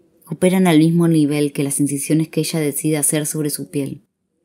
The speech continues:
Ambos son tecnologías dirigidas a interrumpir la verdad normativa del sexo y del género.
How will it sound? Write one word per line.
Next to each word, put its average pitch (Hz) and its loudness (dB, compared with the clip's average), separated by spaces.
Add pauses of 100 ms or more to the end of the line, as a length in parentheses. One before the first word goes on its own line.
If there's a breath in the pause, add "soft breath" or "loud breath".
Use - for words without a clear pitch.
Ambos 170 2
son 175 0
tecnologías 156 0
dirigidas 156 -2
a 151 -6
interrumpir 143 -2
la 156 -2
verdad 139 -2
normativa 147 -2
del 139 -2
sexo 151 -4
y 151 0
del 147 -2
género. 127 -4